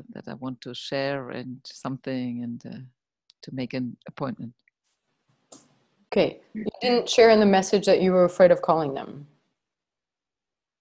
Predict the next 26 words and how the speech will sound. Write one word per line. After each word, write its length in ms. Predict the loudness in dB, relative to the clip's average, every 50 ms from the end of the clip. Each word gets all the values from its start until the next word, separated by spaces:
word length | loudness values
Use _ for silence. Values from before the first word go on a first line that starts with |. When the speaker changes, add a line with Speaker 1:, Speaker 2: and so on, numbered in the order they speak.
| _ _ _ _ _ _ _ _ _ _ -4
Speaker 1:
I 100 | -4 0 2
understood 480 | 2 2 2 2 2 4 4 4 4 4
that, 280 | 2 2 2 0 -6 -8 -4 -2
uh, 420 | -2 0 0 0 0 0 -2 -4 -6 -12 _ _ _ _ _ _ _ _ _ _ _ _ _ _ _ _ _ _ _ -4
Speaker 2:
It 140 | 2 2 4
was 160 | 4 4 2
a, 100 | 0 -2 -2 -2
it 60 | 0
was 80 | 2 2
Speaker 1:
that 100 | 2 2 0 0
Speaker 2:
a, 40 | -2 -12 _ _ _ _ _ _ _ _
it's 120 | -8 -8
a 40 | -4
possibility. 720 | 0 0 0 2 0 2 4 4 4 4 2 2 -2 -10 -14 -20 _ _ _ _ _ _ _ _ _ _ _ _ _ _ _ _ _ _ _ _ _ _ _ _ 0
Speaker 1:
I, 280 | 0 2 2 2 0 2 4
I 120 | 2 4 6
understood 400 | 8 6 6 6 4 2 4 4
when 200 | 4 4 4 6
there 160 | 6 6 8 8
is 120 | 6 6
a 40 | 4
machine 680 | 4 2 2 2 2 4 6 8 8 8 6 4 0 -2 -2
that, 240 | 2 2 2 2 0 -12 _ _ 2 4
uh, 200 | 6 6 6 4 0 0
I 140 | 2 2 2
should 340 | 2 2 2 0 0 0